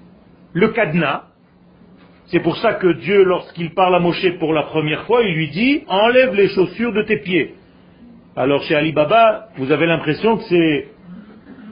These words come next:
Ken, il est dans le désert, il enlève les chaussures. Non. Shal ne'alecha me'al raglecha. Enlève tes cadenas. Na'alaim,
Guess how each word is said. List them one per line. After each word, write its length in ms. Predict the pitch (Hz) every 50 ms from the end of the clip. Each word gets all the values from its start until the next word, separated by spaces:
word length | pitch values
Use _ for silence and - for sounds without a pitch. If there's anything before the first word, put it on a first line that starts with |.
| - - -
Ken, 220 | - 196 233 247 240
il 120 | 190 180
est 60 | 175
dans 140 | 165 170 165
le 60 | 156
désert, 340 | 147 156 147 135 208 240 220
il 80 | 202 190
enlève 220 | 180 175 180 175
les 100 | 156 160
chaussures. 540 | - - 147 - - 196 233 254 254 233 - - - - - _ _ _ _ _ - - - - - - - - - - -
Non. 340 | 170 147 196 220 185 - - - - - - - - -
Shal 440 | - - - - 226 233 247 240 202
ne'alecha 920 | 202 214 214 185 175 185 190 190 190 233 240 - - - 139 117 - - _ _ _ _ _ _ -
me'al 380 | 147 147 151 156 - 170 170
raglecha. 540 | 170 143 151 139 143 151 151 - - 101 - - - - - - - - _ _ _ _ _ _ -
Enlève 640 | 175 185 190 190 208 240 247 233 208 170 139 123 - - - - _ _ _ _ _ - _ -
tes 140 | - 180 175
cadenas. 480 | 180 240 240 - - 202 185 151 117 - _ _ _ _ _ _ _ - - - - - - - - - - - - - - - - - - - _ - - - - - -
Na'alaim, 680 | 147 156 170 165 165 165 165 175 190 220 262 285 269